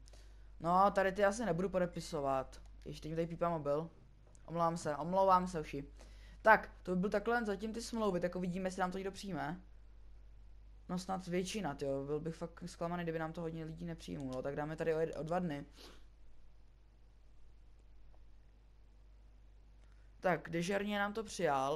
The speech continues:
OK. Pánik taky, Kempný taky, Ramundsen taky, Darling taky. Tak to je paráda, začíná,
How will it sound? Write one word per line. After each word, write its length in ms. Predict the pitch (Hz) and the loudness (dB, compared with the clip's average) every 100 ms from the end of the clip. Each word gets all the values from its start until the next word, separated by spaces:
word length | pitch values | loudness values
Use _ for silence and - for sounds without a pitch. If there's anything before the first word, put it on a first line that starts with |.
| - | 0
OK. 260 | 165 165 151 139 143 147 151 | -2 -2 -2 2 2 0 2
Pánik 340 | 160 185 180 | 4 4 2
taky, 320 | - 151 170 175 | -2 -2 -2 -4
Kempný 420 | 185 185 196 185 | -2 -2 -4 0
taky, 560 | 151 143 143 143 160 - - - | 0 0 0 2 0 -2 -16 -2
Ramundsen 520 | 160 185 190 196 196 | 0 0 0 -2 2
taky, 380 | 175 156 151 151 | 2 2 2 4
Darling 420 | 165 175 196 196 | 6 4 2 0
taky. 640 | 175 156 151 139 139 180 - - - - - - - - - - - | 0 0 -2 -2 0 -2 -6 -20 -20 -20 -20 -20 -20 -20 -20 -20 -4
Tak 180 | 175 170 | -2 2
to 60 | |
je 80 | 233 | 2
paráda, 500 | 233 214 190 180 156 | 8 10 12 10 8
začíná, 300 | 165 190 | 6 2